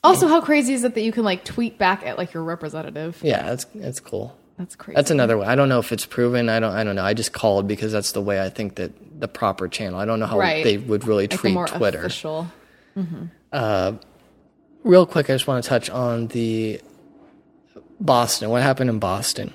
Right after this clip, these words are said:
Speaker 2: 'cause that's recent. It just happened yesterday.
Speaker 1: Mm-hmm.
Speaker 2: So Boston Marathon, there was, uh, explosions. We don't know what it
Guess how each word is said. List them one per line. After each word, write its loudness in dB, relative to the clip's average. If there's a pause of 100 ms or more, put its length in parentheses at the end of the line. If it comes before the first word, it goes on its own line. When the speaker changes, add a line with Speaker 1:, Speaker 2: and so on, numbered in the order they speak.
(160)
Speaker 2:
'cause -4
that's 4
recent. -4
It -6
just -6
happened -4
yesterday. -4 (160)
Speaker 1:
Mm-hmm. -4
Speaker 2:
So 0
Boston 0
Marathon, -2
there -4
was, -6
uh, -4 (760)
explosions. -2
We 0
don't 0
know 4
what 4
it -2